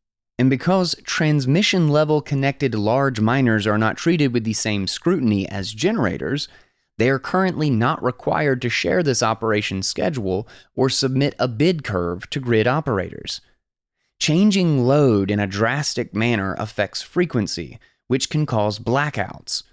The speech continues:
Large miners that ramp up or down their output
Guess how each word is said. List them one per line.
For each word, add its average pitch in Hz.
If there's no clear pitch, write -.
Large 147
miners 131
that 101
ramp 107
up 143
or 139
down 123
their 101
output 110